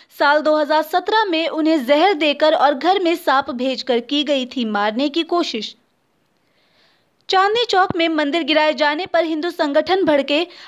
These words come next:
आप सरकार के खिलाफ किया गया प्रदर्शन।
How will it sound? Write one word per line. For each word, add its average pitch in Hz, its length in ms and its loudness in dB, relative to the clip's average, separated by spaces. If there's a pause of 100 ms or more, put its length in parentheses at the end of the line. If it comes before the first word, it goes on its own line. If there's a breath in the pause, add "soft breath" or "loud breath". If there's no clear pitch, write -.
(140 loud breath)
आप 349 200 2
सरकार 359 460 2
के 381 160 -6
खिलाफ 302 460 -2
किया 240 240 0
गया 311 180 2
प्रदर्शन। 320 640 -2